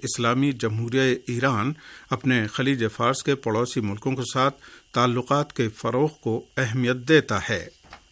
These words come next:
ان کا کہنا تھا کہ ہم اچھی ہمسائیگی کے اصولوں پر عمل کر کے علاقے میں استحکام قائم کر سکتے ہیں۔ ایران ہر اس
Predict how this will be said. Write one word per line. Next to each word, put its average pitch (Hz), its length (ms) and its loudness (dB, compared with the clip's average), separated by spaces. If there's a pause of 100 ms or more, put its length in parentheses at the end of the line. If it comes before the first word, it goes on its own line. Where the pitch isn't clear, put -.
(1400)
ان 139 160 4
کا 113 180 2
کہنا 123 340 2
تھا 156 220 2
کہ 156 180 -2
ہم 131 280 0 (140)
اچھی 143 500 0
ہمسائیگی 117 560 -2
کے 127 120 -2
اصولوں 139 540 2
پر 143 200 0 (420)
عمل 139 240 0
کر 139 180 0
کے 170 200 -2
علاقے 113 320 0
میں 139 180 0
استحکام 135 580 -2
قائم 107 320 -2
کر 156 180 -2
سکتے 156 360 0
ہیں۔ 107 200 -6 (1800)
ایران 170 360 6 (240)
ہر 143 100 4 (180)
اس 165 100 2